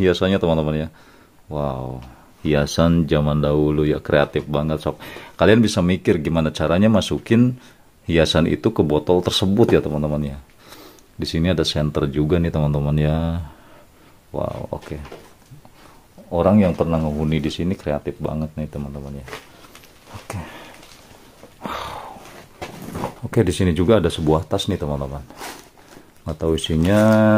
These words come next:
seperti K T P nih, teman-teman, ya. Dan dalamnya juga apa ya, teman-teman, ya. Kita akan coba lihat, barangkali kita bisa lihat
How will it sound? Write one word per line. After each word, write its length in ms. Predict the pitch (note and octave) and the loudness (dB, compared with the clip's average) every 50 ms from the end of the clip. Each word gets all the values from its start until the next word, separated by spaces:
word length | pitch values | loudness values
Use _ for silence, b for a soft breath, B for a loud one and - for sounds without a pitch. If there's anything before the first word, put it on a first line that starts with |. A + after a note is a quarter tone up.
| G#2+ G#2 | 4 2
seperti 560 | - - - - D#2+ D#2 - - F#2+ F#2 G2 G2+ G2+ G2+ G2+ G2 G2 G2 G2 G2 G2 G2 G2 G2 G2+ - - - - - - - - - - - - - - - - - - - - - - - - - - - - - - - - - - - | 0 -2 -4 -4 -4 -4 -2 0 2 4 6 6 6 6 6 6 6 6 6 6 6 6 6 4 2 0 -2 -10 -14 -20 -20 -20 -16 -16 -16 -14 -10 -10 -10 -10 -10 -14 -20 -18 -18 -16 -16 -14 -14 -16 -16 -18 -20 -20 -20 -20 -18 -18 -16 -10
K 80 | - - D#2+ | -6 -6 -6
T 100 | - - F2+ F2 F2 | -2 2 2 2 2
P 40 | - G2+ F#2+ F#2+ | 4 2 2 4
nih, 160 | F2 E2 D2+ | 4 2 2
teman-teman, 440 | - D#2 D#2 D#2 D#2 D2+ D2+ D2+ D2 D2 D2 | 2 0 0 2 0 0 -2 -2 -4 -4 -6
ya. 40 | D2+ D2 - - - - - - - - | -8 -12 -14 -18 -18 -20 -18 -18 -10 -4
Dan 260 | - D#2+ D#2+ D#2+ D#2+ E2 E2 E2 D#2+ D#2+ D#2+ D#2 D#2 D#2 D2 C2+ C2+ C#2+ E2 | 0 2 2 4 2 2 2 2 2 2 2 0 -2 -4 -8 -10 -12 -8 -2
dalamnya 500 | D#2+ D#2 D#2 D#2+ E2 E2 E2 E2 D#2+ D#2 | 0 2 4 4 4 4 4 2 2 0
juga 540 | D2+ D#2 D#2 D2+ E2 G2 G#2 G#2+ A2 G#2+ G2 F#2+ B B B B B | 0 0 0 2 4 6 6 6 6 4 2 -2 B B B B B
apa 320 | - - - - - - - | -8 -8 -8 -4 -2 0 0
ya, 80 | - | 0
teman-teman, 480 | - - F2+ E2 E2+ E2 E2 D#2+ D#2+ E2 | 0 -4 -6 -8 -6 -6 -4 -4 -4 -6
ya. 60 | D#2 - B B B B B B B B B B - - | -8 -10 B B B B B B B B B B -14 -6
Kita 100 | - - E2 | -2 -2 0
akan 120 | - D#2+ E2+ | 0 0 0
coba 220 | D#2+ F2+ D2+ C#2+ D#2 D2+ | 2 2 2 2 0 0
lihat, 300 | D#2 D2 D2+ E2 - - | 0 0 -2 -2 -2 -2
barangkali 400 | F#2 E2 D#2+ D#2 - D#2+ E2 F#2 | -2 -2 -2 -2 -2 -2 -2 -2
kita 220 | - - F2 - E2 | -2 -4 -4 -4 -4
bisa 300 | D2 D#2 - - E2 D2+ | -4 -6 -6 -6 -6 -4
lihat 340 | D2 D2+ D2 D#2 F2+ F#2+ | -2 -2 -2 -2 -4 -4